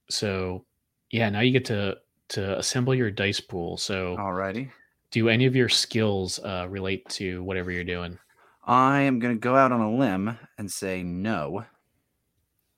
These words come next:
Speaker 1: Okay.
Speaker 2: Um, I'll double check here. Could I be appraising which rock is most valuable as a safe place?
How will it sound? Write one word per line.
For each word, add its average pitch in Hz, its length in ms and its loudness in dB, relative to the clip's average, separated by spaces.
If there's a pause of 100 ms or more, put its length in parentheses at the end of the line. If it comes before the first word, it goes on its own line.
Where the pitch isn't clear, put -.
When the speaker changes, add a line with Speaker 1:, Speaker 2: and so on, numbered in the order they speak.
(420)
Speaker 1:
Okay. 92 240 -6
Speaker 2:
Um, 92 240 -4
I'll 92 80 -6
double 101 280 2
check 107 300 0
here. 90 340 -4 (4000)
Could 127 520 -2
I 117 200 6
be 110 240 0
appraising 113 920 2
which 104 220 -2
rock 107 320 6
is 98 140 -6
most 101 240 -4
valuable 98 640 2
as 87 120 -2
a 87 80 -6
safe - 400 -8
place? - 460 -10